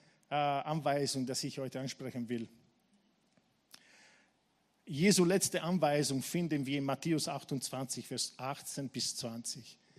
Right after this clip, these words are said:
Jesu letzte Anweisung, ähm,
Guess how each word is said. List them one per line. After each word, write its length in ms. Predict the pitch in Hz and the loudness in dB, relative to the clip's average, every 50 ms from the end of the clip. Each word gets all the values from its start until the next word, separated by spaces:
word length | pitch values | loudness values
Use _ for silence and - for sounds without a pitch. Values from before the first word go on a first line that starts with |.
| - - - - _ _ _ _ _ - | -20 -20 -20 -20 _ _ _ _ _ -4
Jesu 260 | 127 139 123 120 123 | -2 0 0 0 0
letzte 560 | 127 135 139 - - - - - 127 120 - 123 | 0 0 -2 -2 -4 -8 -10 -10 -10 -10 -10 -8
Anweisung, 480 | 131 139 123 127 123 120 110 120 113 - - - - - - - _ _ _ _ _ _ _ _ _ _ _ _ _ _ _ _ _ _ _ _ - | -8 -6 -4 -4 -4 -4 -4 -6 -8 -10 -16 -20 -20 -20 -20 -20 _ _ _ _ _ _ _ _ _ _ _ _ _ _ _ _ _ _ _ _ -8
ähm, 400 | 120 123 127 123 123 127 123 | -6 -4 -4 -2 -4 -4 -6